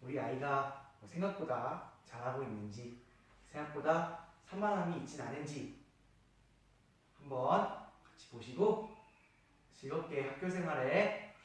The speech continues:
참여하고 있는 모습을 뒤에서 같이 보시면 좋은 시간이 될 수 있었으면 좋겠습니다. 저도 부족하지만 열심히 준비하겠습니다. 더불어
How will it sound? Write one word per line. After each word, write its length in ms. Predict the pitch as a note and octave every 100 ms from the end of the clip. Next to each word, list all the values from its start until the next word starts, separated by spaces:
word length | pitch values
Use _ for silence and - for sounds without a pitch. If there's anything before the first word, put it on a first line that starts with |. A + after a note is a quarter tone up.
| -
참여하고 360 | F3+ F#3 E3+
있는 320 | C3 C3 A#2+ A2+
모습을 760 | A#2+ - A#2+ A#2 - - - - - _ _ _ _ _ _ _ _ _ - _ _ _ -
뒤에서 220 | B2 A#2 A#2
같이 600 | - - G3+ G#3 - - - -
보시면 400 | A#2+ B2 A#2+ A2 -
좋은 300 | B2+ B2 A#2
시간이 540 | F3 E3+ C#3 F3 -
될 120 | B2+
수 80 | -
있었으면 520 | - C3 - F3 G3+
좋겠습니다. 580 | - - - B2 A2+ - - - - - - - - -
저도 440 | C#3+ E3+ E3+ E3 -
부족하지만 800 | - - C3 C3 - - - - -
열심히 720 | A2+ - C3+ B2+ F3+ A3 - - -
준비하겠습니다. 880 | - B2+ C3+ B2 A#2 A#2 A2+ A2+ A2+ - - _ _ _ _ _ _ _ _ _ _ _ _ _ - A2+ - _ _ _ - - _
더불어 800 | C3+ D#3 F#3 G3+ G3+ - -